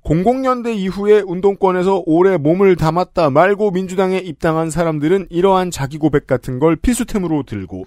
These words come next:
있지요. 사상 첫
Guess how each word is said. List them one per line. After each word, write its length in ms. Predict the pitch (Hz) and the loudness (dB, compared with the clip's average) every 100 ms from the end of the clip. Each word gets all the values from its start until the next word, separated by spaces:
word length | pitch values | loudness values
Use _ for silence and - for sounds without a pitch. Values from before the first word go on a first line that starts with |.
| - | -16
있지요. 380 | 101 - 69 - _ _ _ _ _ _ _ _ _ _ _ _ _ _ | -18 -18 -20 -20 _ _ _ _ _ _ _ _ _ _ _ _ _ _
사상 420 | - 170 254 277 | -4 -2 0 -2
첫 260 | 220 269 | 2 2